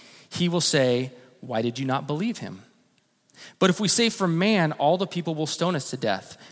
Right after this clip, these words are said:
for they are convinced that John was a prophet." So they answered that they did not know where it came from.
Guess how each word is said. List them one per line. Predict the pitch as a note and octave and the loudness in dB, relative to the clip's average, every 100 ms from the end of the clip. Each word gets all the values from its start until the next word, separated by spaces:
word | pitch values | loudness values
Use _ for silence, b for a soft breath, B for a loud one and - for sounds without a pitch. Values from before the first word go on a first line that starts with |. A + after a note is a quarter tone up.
| - | -10
for | C#3+ | -4
they | C#3 C#3 | 2 2
are | C3+ | 2
convinced | - C#3+ B2 E3+ C#3 G2+ - - B B - | 0 -6 0 2 2 0 -4 -8 B B -10
that | B2 | -6
John | A#2+ C3+ C#3+ B2+ A#2 A#2 | -2 0 2 2 -2 -4
was | A#2 | -6
a | C3+ | -6
prophet." | - D#3+ D3+ F#2 E2 - _ - b b b b b | 0 0 0 -4 -8 -14 _ -20 b b b b b
So | - C#3 | -2 0
they | C#3 | 2
answered | C3+ C3+ D#3+ | 0 -2 -2
that | C#3+ C3+ | -4 -2
they | C3 | -2
did | B2+ E3+ A3 | 0 0 2
not | A3+ G#3 | 0 0
know | D3 D#3+ D#3 | -2 -2 -2
where | C3+ C3 | 0 0
it | - | 0
came | - C#3 A#2+ | -6 -6 -6
from. | - G#2+ G2 F#2+ | -6 -8 -10 -16